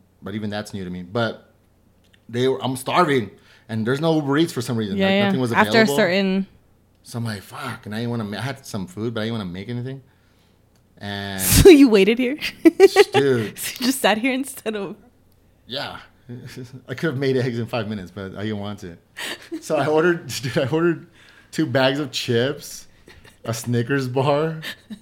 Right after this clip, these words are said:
Speaker 2: It's, like,
Speaker 1: And
Speaker 2: not even anything of substance.
Speaker 1: It
Speaker 2: Like
Speaker 1: wasn't. And I only ate, like, a little bit and I fell asleep. And it was, like, thirty-five dollars. <laughs>
Speaker 2: I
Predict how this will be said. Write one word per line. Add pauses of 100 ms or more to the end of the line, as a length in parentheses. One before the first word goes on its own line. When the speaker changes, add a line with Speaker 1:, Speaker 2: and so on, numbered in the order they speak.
(880)
Speaker 2:
It's,
like,
Speaker 1:
And
Speaker 2:
not
even
anything
of
substance.
Speaker 1:
It
Speaker 2:
Like
Speaker 1:
wasn't.
And
I
only
ate,
like,
a
little
bit
and
I
fell
asleep. (500)
And
it
was,
like,
thirty-five
dollars.
<laughs>
Speaker 2:
I